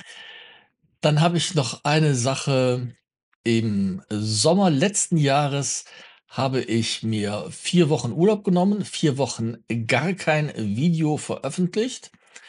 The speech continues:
Das hat für mich funktioniert. Das hat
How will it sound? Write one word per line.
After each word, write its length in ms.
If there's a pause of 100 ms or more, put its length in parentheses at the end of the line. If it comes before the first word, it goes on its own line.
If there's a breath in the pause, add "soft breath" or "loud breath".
(580 loud breath)
Das 320
hat 320
für 240
mich 220
funktioniert. 800
Das 180
hat 200